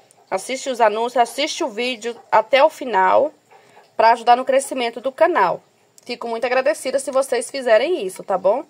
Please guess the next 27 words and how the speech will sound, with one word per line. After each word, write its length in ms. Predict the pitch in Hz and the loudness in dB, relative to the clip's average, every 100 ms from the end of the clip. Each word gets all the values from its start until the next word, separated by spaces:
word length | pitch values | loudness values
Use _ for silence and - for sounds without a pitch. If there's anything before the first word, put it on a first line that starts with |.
| _ - - _ - | _ -20 -20 _ 0
E 80 | |
assim 280 | 262 269 269 | 2 2 -6
que 40 | 269 | 0
o 40 | |
nosso 180 | 247 233 | 0 0
doce 220 | 220 220 | -4 -4
estiver 280 | - 220 247 | -6 -2 0
pronto, 300 | 285 262 262 | 2 0 0
volto 280 | 247 240 254 | 2 2 2
mostrando 520 | 247 269 - 214 226 | -2 -2 -2 -2 0
pra 220 | - 208 | 2 2
vocês 500 | 202 285 - - 208 | 2 -2 -2 -4 -2
essa 220 | 214 214 214 | -4 -4 -2
maravilha. 840 | 196 196 269 220 202 220 185 147 - _ _ _ _ _ _ _ _ _ _ _ _ | 0 2 0 -4 -10 -8 -6 -8 -10 _ _ _ _ _ _ _ _ _ _ _ _
Pessoal, 360 | 233 233 294 247 | -10 4 4 6
voltando 300 | 233 226 302 | 4 2 -2
aqui 160 | 330 | -6
pra, 160 | 381 - - - | -8 -10 -10 -2
com 140 | 269 | 2
vocês 480 | 269 277 - 220 233 | 4 2 0 -2 -2
pra 100 | 233 | -2
mostrar, 680 | 220 262 - - 214 202 226 | -2 -2 -6 0 4 4 4
tá, 120 | 214 | 2
o 40 | |
resultado 720 | 185 214 233 262 - 208 196 190 | 2 0 0 -6 2 4 4 0
do 120 | 208 | -10
meu 420 | 196 196 220 311 | -8 -2 -2 -2